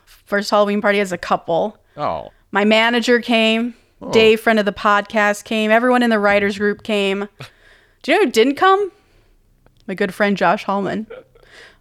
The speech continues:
Speaker 1: My good friend and co-host of the podcast, Josh Hallman.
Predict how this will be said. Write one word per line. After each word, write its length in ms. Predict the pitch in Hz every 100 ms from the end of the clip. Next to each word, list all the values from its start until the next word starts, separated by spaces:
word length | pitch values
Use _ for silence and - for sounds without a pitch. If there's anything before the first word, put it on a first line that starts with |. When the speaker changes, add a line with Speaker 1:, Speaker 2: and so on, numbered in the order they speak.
| _ -
Speaker 1:
My 60 | 214
good 200 | 220 226
friend 320 | 226 220 214
and 160 | 202
co-host 600 | 202 208 208 208 214 - 220
of 100 | 190
the 60 |
podcast, 600 | 185 196 190 190 185 220
Josh 240 | 196 185 -
Hallman. 260 | 190 180